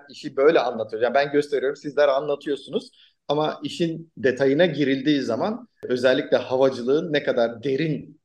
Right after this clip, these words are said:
bir derya olduğunu sizler benden çok daha iyi biliyorsunuz.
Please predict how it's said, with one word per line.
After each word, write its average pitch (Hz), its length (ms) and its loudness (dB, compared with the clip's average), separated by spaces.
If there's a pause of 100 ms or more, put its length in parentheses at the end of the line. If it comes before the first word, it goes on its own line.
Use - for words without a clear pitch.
bir 120 160 -6
derya 123 520 4
olduğunu 120 580 0 (200)
sizler 120 400 2
benden 123 280 0
çok 113 260 -2
daha 117 220 0 (320)
iyi 135 240 0
biliyorsunuz. - 640 -8